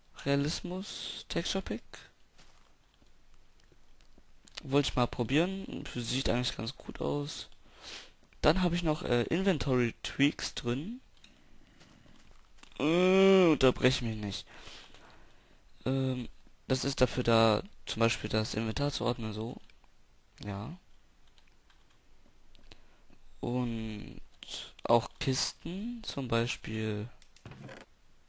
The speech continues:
So. Ja.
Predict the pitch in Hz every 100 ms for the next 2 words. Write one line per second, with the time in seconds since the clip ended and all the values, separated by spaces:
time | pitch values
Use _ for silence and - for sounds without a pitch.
0 | _ - - - 127 165 220 - - _
1 | - - - - - - _ _ - -
2 | - _ _ _ _ _ _ - - -
3 | - - - _ - _ - - - -
4 | - - - _ - - - - _ -
5 | - - - - - - _ - 110 107
6 | 113 151